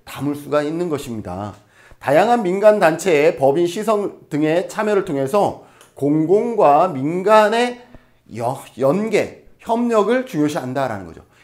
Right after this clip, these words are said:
이 지역사회 보장 계획은 누구를 위해서? 지역사회를 위해서 하지만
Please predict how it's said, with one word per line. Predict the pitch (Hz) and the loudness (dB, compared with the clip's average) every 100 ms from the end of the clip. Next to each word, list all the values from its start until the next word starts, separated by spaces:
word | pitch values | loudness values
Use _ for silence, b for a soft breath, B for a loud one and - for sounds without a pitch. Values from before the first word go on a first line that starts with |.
| b | b
이 | 208 240 240 | -8 -6 -8
지역사회 | - 180 233 - 226 214 214 214 | 2 4 4 2 2 2 2 0
보장 | 160 185 185 180 | 0 0 0 -2
계획은 | 101 113 175 202 127 113 143 147 101 - b b b b b b b _ _ _ _ - | -6 -4 -2 -2 -2 -2 -2 -2 -6 -12 b b b b b b b _ _ _ _ -10
누구를 | 156 202 285 247 147 | -6 -2 0 2 2
위해서? | 127 - - | -2 -6 -12
지역사회를 | - 156 254 254 247 233 240 240 180 | -6 4 4 4 6 8 8 6 4
위해서 | 185 190 196 | 4 4 0
하지만 | 208 170 226 107 - | -4 0 2 2 -2